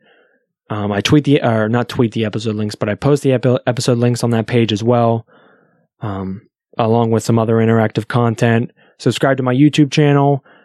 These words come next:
I posted the video of my haircut, um, which surprisingly got a, got a lot of views. I think that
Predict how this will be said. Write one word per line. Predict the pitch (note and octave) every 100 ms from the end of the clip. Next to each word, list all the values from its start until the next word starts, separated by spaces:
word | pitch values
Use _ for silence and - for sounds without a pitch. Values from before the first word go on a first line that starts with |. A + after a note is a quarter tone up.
| _
I | -
posted | D3+ D#3+ C#3+
the | C3+
video | D3+ D3 B2+
of | A#2
my | A2+
haircut, | A2 D#3 - B2 A2+ - _ - _ _ _ -
um, | A#2 A2 G#2+ G#2 G#2 - - _ _
which | B2+ A#2+ A2 - - _ -
surprisingly | C3 D3+ D3+ C#3 C3
got | B2+ B2
a, | A#2+ -
got | B2+ A#2+
a |
lot | A#2+ A#2+
of | A2
views. | A#2 B2 A#2+
I |
think | A#2 A#2+
that | A2+